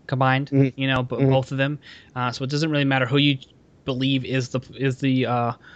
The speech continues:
Speaker 1: you know, the actual guy defending that spot. It sh-, it should be a, a very good situation here for Reggie Jackson. And you're gonna get a little bit of a discount, obviously, off of Wall and, um,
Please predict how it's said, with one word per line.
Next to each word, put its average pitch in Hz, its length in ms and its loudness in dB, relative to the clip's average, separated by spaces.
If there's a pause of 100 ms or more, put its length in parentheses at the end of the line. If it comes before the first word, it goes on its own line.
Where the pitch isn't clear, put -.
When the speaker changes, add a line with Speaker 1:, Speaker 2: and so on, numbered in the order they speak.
(280)
Speaker 1:
you 131 120 -4
know, 117 160 0
the 117 100 -2
actual 127 300 2
guy 123 180 2
defending 131 400 0
that 127 160 -2
spot. 135 440 2
It 127 220 -4
sh-, - 120 -12
it 127 160 -12
should 139 160 -6
be 131 120 2
a, 120 120 -2
a 117 320 -6
very 135 240 2
good 127 180 -4
situation 127 420 -4
here 127 140 -2
for 131 120 -4
Reggie 120 180 -2
Jackson. 123 420 -2 (340)
And 135 120 2
you're 143 120 4
gonna 147 80 2
get 147 140 2
a - 20 0
little 143 140 2
bit 135 120 0
of 127 100 -2
a - 20 -6
discount, 131 360 0
obviously, 131 360 0
off 120 160 -2
of 123 160 -4
Wall 123 340 2 (520)
and, 127 340 0
um, 117 580 -2